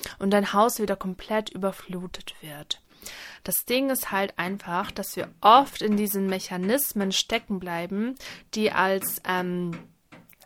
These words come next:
Selbstregulierung gelten. Zum Beispiel gehen wir immer wieder ins Gym, um uns gut zu fühlen. Wir, ähm, machen Yoga, wir meditieren Tag ein, Tag aus,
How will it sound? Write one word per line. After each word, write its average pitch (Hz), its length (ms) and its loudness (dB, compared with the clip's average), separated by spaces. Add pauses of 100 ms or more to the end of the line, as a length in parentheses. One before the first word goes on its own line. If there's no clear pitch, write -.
(120)
Selbstregulierung 190 1600 4
gelten. 175 480 -8
Zum 180 180 -6
Beispiel 175 560 -2 (440)
gehen 180 180 -4
wir - 160 -4
immer 262 300 4
wieder 214 360 2
ins 190 220 -6
Gym, 185 380 -2
um 175 180 -6
uns 175 240 -6
gut 170 260 -10
zu - 160 -6
fühlen. 175 640 -6
Wir, 165 320 -10
ähm, 160 240 -12
machen 208 320 -6
Yoga, 180 560 -4
wir 226 120 -4
meditieren 185 840 -6
Tag - 320 -4
ein, 269 220 0
Tag - 260 -14
aus, 220 320 0